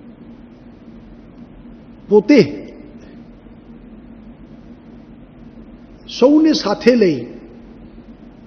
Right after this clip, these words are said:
ખૂબ સરળ સ્વભાવ, વર્ષોથી ગ્રાસરૂટના કાર્યકર્તાથી માંડીને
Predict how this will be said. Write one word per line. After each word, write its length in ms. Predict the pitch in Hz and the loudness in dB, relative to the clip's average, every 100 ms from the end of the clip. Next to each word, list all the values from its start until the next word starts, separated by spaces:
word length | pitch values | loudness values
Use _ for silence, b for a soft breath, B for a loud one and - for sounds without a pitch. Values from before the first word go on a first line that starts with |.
| - - - - - - - - - - - - - - - - - - 247 - - - - - - - - - - - | -20 -20 -20 -20 -20 -20 -20 -20 -20 -20 -20 -20 -20 -20 -20 -20 -20 -20 -20 -20 -20 -20 -20 -20 -20 -20 -20 -20 -14 -2
ખૂબ 200 | 302 - | -2 0
સરળ 220 | 214 233 247 | -2 0 0
સ્વભાવ, 720 | - 165 196 202 127 - - - - - - - - - - - - - - - - - - - - - - - - - - - - - - - - - - | 0 0 0 0 -4 -12 -18 -20 -20 -20 -20 -20 -20 -20 -20 -20 -20 -20 -20 -20 -20 -20 -20 -20 -20 -20 -20 -20 -20 -20 -20 -20 -20 -20 -20 -20 -20 -20 -2
વર્ષોથી 600 | 180 196 - 330 277 165 107 - - - - - - - - - - - - - - - - - - | 0 2 0 0 0 -4 -6 -16 -20 -20 -20 -20 -20 -20 -20 -20 -20 -20 -20 -20 -20 -20 -20 -20 -6
ગ્રાસરૂટના 760 | 185 285 - 220 220 - 208 | -2 -2 -4 -4 -6 -4 -8
કાર્યકર્તાથી 720 | 196 185 190 190 185 190 175 185 | -6 -4 -4 -6 -10 -12 -6 -6
માંડીને 540 | 170 160 185 170 | -4 -4 -4 -6